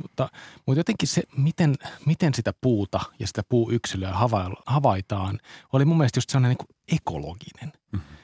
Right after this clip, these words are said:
Speaker 1: Että se puu ei ole ainoastaan <laughs> niinku just yksilö, jolla on tietynla-, joka näyttää tietynlaiselta, vaan jotenkin kun ne, ne yhteydet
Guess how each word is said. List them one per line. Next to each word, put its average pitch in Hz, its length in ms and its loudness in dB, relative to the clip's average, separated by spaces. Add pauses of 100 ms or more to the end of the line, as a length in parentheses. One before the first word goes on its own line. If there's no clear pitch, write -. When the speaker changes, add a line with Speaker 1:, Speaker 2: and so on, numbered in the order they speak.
(120)
Speaker 1:
Että 127 140 0
se - 120 -2
puu 165 360 2
ei 131 260 2
ole 92 220 -2
ainoastaan 90 640 -4
<laughs> 123 40 2
niinku 110 200 0
just 101 280 -2
yksilö, - 460 -2 (960)
jolla 87 160 -2
on 82 80 -6
tietynla-, 82 440 -6 (140)
joka - 220 -10
näyttää 98 440 -4
tietynlaiselta, 104 800 -6
vaan 113 120 -2
jotenkin 127 300 -4 (120)
kun 139 120 -6
ne, 139 60 -4 (280)
ne 139 160 -2
yhteydet 95 580 -2